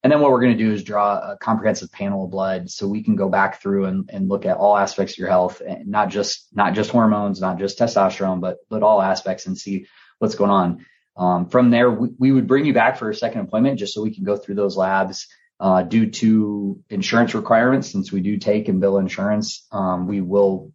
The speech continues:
you know, sometimes people have to come back three times if that's what their, their insurance requires, and, and we can take it. But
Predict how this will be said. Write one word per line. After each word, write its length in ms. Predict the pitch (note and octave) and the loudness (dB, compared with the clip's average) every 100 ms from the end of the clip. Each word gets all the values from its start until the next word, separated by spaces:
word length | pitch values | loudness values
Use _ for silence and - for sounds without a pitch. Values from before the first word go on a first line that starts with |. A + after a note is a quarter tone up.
| - | -6
you 100 | F#2+ | -4
know, 300 | F2+ F2 - | -2 -4 -10
sometimes 480 | - G2 G#2+ G2+ - | -2 0 2 0 0
people 220 | F#2+ F#2+ | -2 0
have 140 | F#2+ | 0
to 60 | - | 0
come 140 | G2+ | 0
back 220 | G#2 A2 | 2 0
three 180 | - B2 | 2 2
times 380 | - F#2+ F2 E2+ | 2 -2 -2 -6
if 100 | F2 | -2
that's 260 | F2+ F2+ - | -2 -2 -4
what 160 | F2 | -6
their, 220 | F#2+ F2 - _ _ _ | -4 -6 -8 _ _ _
their 120 | G2+ | 2
insurance 380 | F#2 G#2 G#2+ G#2+ | 2 2 2 0
requires, 500 | F2+ F#2 F#2 G2 F#2+ | 0 2 4 2 0
and, 240 | F#2+ F#2 | -6 -6
and 160 | G2+ F#2 | -4 -4
we 100 | F#2 | -4
can 160 | G2 F2+ | -6 -2
take 240 | G2+ F#2+ | -2 -2
it. 140 | F2 - | -4 -2
But 220 | F2+ | -4